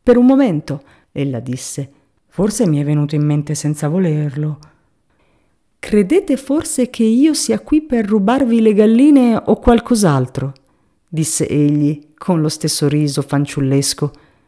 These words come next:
ma essa lo guardò soltanto coi suoi grandi occhi scuri e vuoti.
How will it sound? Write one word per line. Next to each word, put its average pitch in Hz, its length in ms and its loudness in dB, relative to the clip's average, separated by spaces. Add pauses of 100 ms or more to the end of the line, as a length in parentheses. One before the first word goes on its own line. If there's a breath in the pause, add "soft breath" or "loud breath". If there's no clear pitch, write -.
(220 soft breath)
ma 156 220 2
essa 139 440 -2
lo 131 100 -2
guardò 127 640 -4
soltanto 131 880 -6
coi 156 200 -2
suoi 143 520 -2
grandi 165 540 0
occhi 151 200 -4
scuri 147 480 -4
e 135 60 -2
vuoti. 135 560 -4